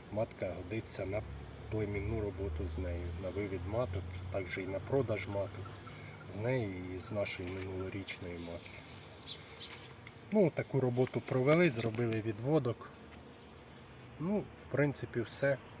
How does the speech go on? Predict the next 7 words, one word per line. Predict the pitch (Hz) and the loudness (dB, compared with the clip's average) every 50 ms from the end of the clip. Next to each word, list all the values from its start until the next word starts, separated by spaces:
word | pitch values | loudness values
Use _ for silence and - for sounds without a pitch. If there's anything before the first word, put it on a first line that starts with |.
| - - - - - - - | -14 -14 -14 -14 -14 -12 -8
Всім | - - - 143 139 127 117 - - - - - - - - - - 101 | -2 4 6 6 6 6 4 -2 -6 -12 -14 -14 -14 -14 -10 -8 -4 2
гарного | 104 123 135 123 120 120 117 110 113 110 101 - - | 4 6 6 6 4 2 2 2 2 0 0 -2 0
дня, | 123 127 135 147 147 131 - - - - - | 2 4 4 4 4 2 0 -4 -10 -6 -4
гарного | 104 107 113 113 110 110 107 104 | 0 0 2 2 2 0 0 0
вечора. | 107 120 139 139 - - - 120 110 110 104 - - - - - - - - - - - - - - - - - - - - - - - - - - - - - - 107 | 2 4 4 4 4 2 0 0 0 0 -2 -4 -8 -16 -16 -16 -16 -16 -16 -16 -16 -16 -16 -16 -16 -16 -16 -16 -18 -18 -18 -18 -18 -16 -16 -16 -16 -16 -14 -12 -10 -10
Скорішого | - - - 143 131 135 127 - - 123 120 120 | -4 2 4 6 6 6 6 4 4 4 4 4
миру | 127 139 156 156 143 127 120 113 | 6 6 6 6 6 6 4 0